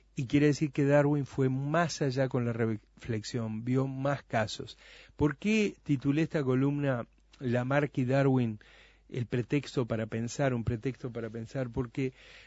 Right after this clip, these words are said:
de alguna manera nosotros siempre hacemos lo que hace Lamarck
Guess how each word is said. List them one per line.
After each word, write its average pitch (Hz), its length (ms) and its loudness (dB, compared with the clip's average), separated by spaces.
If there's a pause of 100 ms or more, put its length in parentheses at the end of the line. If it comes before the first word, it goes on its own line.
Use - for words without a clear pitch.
(140)
de 147 100 2
alguna 226 300 6
manera 220 240 4
nosotros 180 420 -2
siempre 156 320 -2
hacemos 135 400 -4
lo 120 140 -4
que 131 80 -4
hace 127 180 -4
Lamarck 120 480 -2